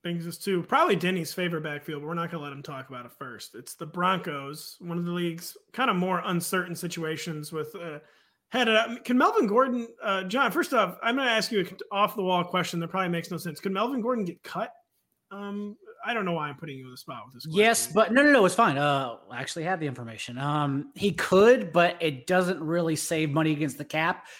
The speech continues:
Speaker 2: What you would be looking at most likely is a sixth or a trade for a sixth or seventh round pick after June first. That's how they save the four to six million. I can't remember the exact number.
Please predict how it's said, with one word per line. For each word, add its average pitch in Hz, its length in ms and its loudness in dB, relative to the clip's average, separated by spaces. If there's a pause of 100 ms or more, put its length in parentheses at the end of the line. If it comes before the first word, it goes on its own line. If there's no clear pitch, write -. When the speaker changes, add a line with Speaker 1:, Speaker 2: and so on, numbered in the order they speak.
Speaker 2:
What 165 220 2
you 175 120 2
would 165 120 4
be 160 140 2
looking 160 380 2
at 165 120 4
most 156 220 0
likely 165 340 0
is 143 120 0
a 139 60 0
sixth - 520 -4
or 143 260 -2
a 156 60 0
trade 165 360 0
for 151 100 0
a 131 40 0
sixth 156 300 -4
or 147 60 0
seventh 147 340 0
round 139 240 0
pick 170 260 -4 (180)
after 147 280 0
June 135 240 2
first. 113 380 -4 (180)
That's 165 300 2
how 147 160 2
they 135 140 0
save 131 420 -2
the 123 420 -2 (240)
four 160 260 0
to 151 80 0
six - 300 -4
million. 113 300 -4
I 110 40 -14
can't 147 160 -8
remember 120 200 -6
the 107 120 -12
exact 110 300 -16
number. 101 300 -20